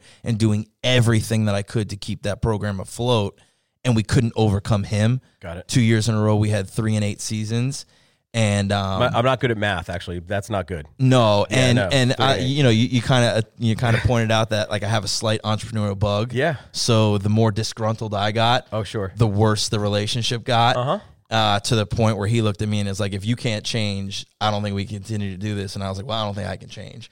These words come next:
Speaker 1: <laughs> So I kinda got myself fired at that point.
Speaker 2: Yeah.
Speaker 1: Um, but, you know, I, you know, I was done. Like, I was tired of, and to be very fair, like, I had interviewed at Miami of Ohio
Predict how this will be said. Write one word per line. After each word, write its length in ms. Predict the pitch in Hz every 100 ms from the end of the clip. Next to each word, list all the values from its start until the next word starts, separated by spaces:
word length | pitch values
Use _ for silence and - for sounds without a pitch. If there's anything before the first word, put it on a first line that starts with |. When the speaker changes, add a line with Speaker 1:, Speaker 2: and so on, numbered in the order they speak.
| -
Speaker 1:
<laughs> 80 | -
So 460 | - 285 247 202 196 262
I 80 | 165
kinda 200 | 165 160
got 220 | 131 135 123
myself 400 | 127 - 120 -
fired 320 | 117 117 123
at 80 | 131
that 280 | - 170 -
point. 360 | - 143 147
Speaker 2:
Yeah. 160 | 139 156 - - -
Speaker 1:
Um, 580 | 120 113 107 98 113 - _ -
but, 160 | 135
you 140 | 143 185
know, 340 | 101 98 107 -
I, 180 | 113 110 -
you 140 | 131
know, 240 | 69 - - -
I 100 | 120
was 140 | 147
done. 480 | 117 120 160 143 - -
Like, 280 | 92 87 _
I 20 | _ _ _
was 100 | -
tired 460 | - 127 127 135 135
of, 240 | 127 113 - - -
and 360 | 202 202 190 175 - -
to 120 | 156
be 240 | 127 143
very 300 | 131 135 131
fair, 280 | - 131 127
like, 160 | 113 87
I 140 | 123
had 160 | 135 123
interviewed 480 | 123 120 117 120
at 80 | 113
Miami 320 | 110 117 117
of 100 | 113
Ohio 760 | 110 95 120 110 107 104 104